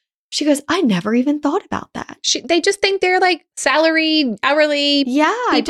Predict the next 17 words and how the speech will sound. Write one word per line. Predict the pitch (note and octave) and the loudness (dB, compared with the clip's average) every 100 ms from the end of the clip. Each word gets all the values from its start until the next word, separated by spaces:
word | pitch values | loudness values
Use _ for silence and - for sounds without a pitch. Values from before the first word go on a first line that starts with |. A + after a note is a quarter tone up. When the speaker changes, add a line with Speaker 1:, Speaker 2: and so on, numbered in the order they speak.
| D4+ | 0
Speaker 2:
people, | D4 | 2
the | |
Speaker 1:
clicked | D4 A3 | 2 2
Speaker 2:
listing | C4+ C#4+ D4 | 2 0 0
Speaker 1:
this | C4+ | 0
Speaker 2:
agent. | C#4+ | 0
Speaker 1:
button. | D#4+ D4 D4 D4 E3 G3+ A3+ _ | 2 2 0 -2 -2 -4 -4 _
Speaker 2:
Yeah. | - B4 - _ - | -2 -2 -4 _ -2
Speaker 1:
I, | D4+ - | -2 0
and | D4 D4+ | -2 -2
she | |
said, | D#4+ E4+ | -2 -2
"So | E4 E4 | 0 -2
what | C#4+ D#4+ | 0 -2
do | E4 D4 | 0 0
I | C4+ | 0
do?" | G3+ - C#4+ A4 - | -2 0 0 0 -2